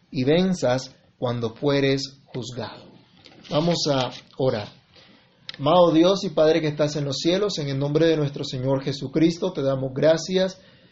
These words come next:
por la oportunidad que tenemos en esta mañana de acercarnos a tu palabra, de meditar en ella. Gracias por tu Espíritu Santo, Señor,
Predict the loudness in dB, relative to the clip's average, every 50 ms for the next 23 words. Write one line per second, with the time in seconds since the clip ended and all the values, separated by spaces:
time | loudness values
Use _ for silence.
0 | _ _ _ -2 2 4 6 6 4 4 2 0 2 2 0 2 4 4 2 2
1 | 0 -2 0 0 0 2 2 2 2 0 0 -2 -2 -2 -4 -4 -4 -6 -6 -6
2 | -4 -2 -2 -2 0 0 0 2 2 0 0 -2 -4 -6 -4 -2 0 2 2 2
3 | 0 0 -2 -4 -6 -6 -8 -8 -2 -2 -4 -2 0 0 2 4 4 4 4 4
4 | 2 0 -4 -8 -18 -20 _ _ _ _ _ _ _ -6 -4 -2 0 0 -2 -2
5 | -4 -4 -2 -2 0 0 -2 -2 -2 -4 -4 -4 -6 -10 -14 _ _ _ _ _
6 | _ _ _ _ _ -2 2 2 4 4 2 0 -2 -4 -4 -2 -4 -4 -2 -2
7 | -4 -4 -2 -2 -2 0 0 0 -2 -4 -4 -2 0 0 0 0 -2 -2 -4 -4
8 | -4 -4 -6 -4 -2 0 2 2 2 2 0